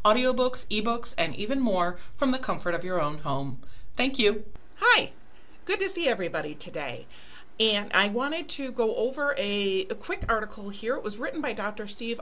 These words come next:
Albrecht. It was very interesting, and I think I'll be covering more on him. Uh, he has a lot of customer service ideas and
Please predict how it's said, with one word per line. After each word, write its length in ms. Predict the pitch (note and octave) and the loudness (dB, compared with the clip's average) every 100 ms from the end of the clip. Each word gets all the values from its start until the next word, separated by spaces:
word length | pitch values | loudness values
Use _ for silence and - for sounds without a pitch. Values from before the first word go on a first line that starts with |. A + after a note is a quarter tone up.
| - | -4
Albrecht. 640 | G#3 A3 A3+ A3+ A3 - | -2 -2 -2 -2 -4 -6
It 140 | - E3+ | -6 -4
was 160 | F#3+ | -4
very 240 | - C4+ B3+ | 0 0 0
interesting, 920 | - A#3 C4 B3 - A3 G#3+ G#3+ G#3 - - - | -2 -4 -4 -6 -4 -4 -4 -6 -8 -12 -12 -8
and 580 | F#3 G3 F#3+ F#3 F3+ G3 - | -4 -2 -2 -4 -4 -4 0
I 140 | F#3 | 0
think 180 | C#4 F#4+ | 0 -4
I'll 80 | G#4+ | -4
be 80 | |
covering 420 | - - D4+ D4 B3 | -4 -6 -4 -4 -2
more 260 | B3+ C#4 | -2 0
on 200 | C#4 C#4 | 0 0
him. 320 | C4+ C#4+ C#4 C#4 - - - - | -2 -2 -4 -6 -10 -12 -12 -4
Uh, 160 | G3 G3+ | -2 -2
he 200 | F#3+ A#3+ | -2 -2
has 340 | A3 A#3 A3 - | 0 0 -2 0
a 120 | G#3+ | 0
lot 460 | G#3 G3+ G#3+ A3 A3 | 2 2 2 2 0
of 400 | A3+ G#3+ G3 G#3 - - - - - - - - | 0 -2 -4 -8 -8 -12 -12 -12 -12 -12 -12 -8
customer 340 | A#3 A#3 A3 | -6 -4 -2
service 400 | G#3 C#4 C4 B3+ | -2 0 -2 -2
ideas 960 | B3+ A#3 G#3+ A3+ A3+ A3+ A3 G#3+ G3+ - | -2 -2 -2 -4 0 2 2 0 -2 -4
and 440 | F3+ F3+ F3 F3 | 0 0 0 -4